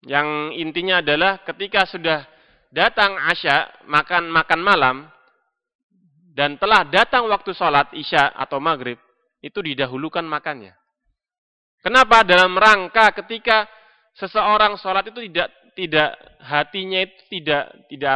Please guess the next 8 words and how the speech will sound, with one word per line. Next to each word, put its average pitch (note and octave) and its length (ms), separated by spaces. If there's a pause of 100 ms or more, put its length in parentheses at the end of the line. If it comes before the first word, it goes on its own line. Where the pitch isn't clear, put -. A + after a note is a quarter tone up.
apa D#3+ 80
namanya, D#3+ 320
tidak D3 400
ter-, C3+ 320 (1040)
tersibukkan E3+ 720
dengan D#3+ 240
makanan F3 480
yang E3+ 180